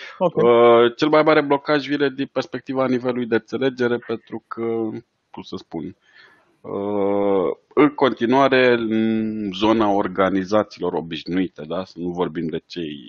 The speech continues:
Speaker 2: uh, profesioniști, există o grad, așa să spunem, de, mm, nu știu, hai să fiu, nu pot să fiu un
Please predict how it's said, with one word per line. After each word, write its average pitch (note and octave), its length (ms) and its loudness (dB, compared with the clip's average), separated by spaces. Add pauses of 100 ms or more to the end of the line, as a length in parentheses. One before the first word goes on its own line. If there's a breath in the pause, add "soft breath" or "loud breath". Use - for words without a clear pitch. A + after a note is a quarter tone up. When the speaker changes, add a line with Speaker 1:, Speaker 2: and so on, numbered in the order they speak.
(260)
Speaker 2:
uh, - 160 -20 (200)
profesioniști, A2+ 960 -2
există B2 520 -4
o A2 1040 -2 (160)
grad, G#2 360 2
așa F2+ 280 -2
să - 140 -14
spunem, F#2 420 -6
de, F2+ 600 -4 (1080 loud breath)
mm, G#2 800 -8
nu F#2 120 -12
știu, - 220 -16
hai F#2+ 120 0
să - 120 -14
fiu, F2+ 280 -8 (600)
nu G#2 200 0
pot F#2 140 -4
să - 140 -12
fiu D#2 300 -10
un D#2 400 -10